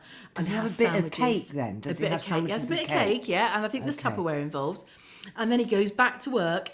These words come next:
Speaker 2: and then he, um, has supper at eight thirty sharp, after which he goes back to work. I mean, jeez, that's a, what,
Speaker 1: Yeah.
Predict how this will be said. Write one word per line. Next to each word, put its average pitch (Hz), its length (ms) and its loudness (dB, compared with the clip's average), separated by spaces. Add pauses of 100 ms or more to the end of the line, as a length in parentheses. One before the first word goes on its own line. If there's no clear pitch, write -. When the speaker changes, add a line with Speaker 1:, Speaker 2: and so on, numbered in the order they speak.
Speaker 2:
and 185 180 -2
then 185 260 -2
he, 185 680 -6
um, 175 600 -4
has 175 240 -8
supper 196 480 -6
at 165 180 -4
eight 175 240 -6 (160)
thirty 175 260 -6
sharp, 165 380 -4
after 240 320 4
which 185 220 0
he 226 40 -10
goes 285 220 2
back 226 220 2
to 285 100 -6
work. 480 380 4 (360)
I 240 120 0
mean, 151 260 0
jeez, - 680 -2
that's - 280 -10
a, - 60 -14 (200)
what, - 140 -4
Speaker 1:
Yeah. 117 60 -6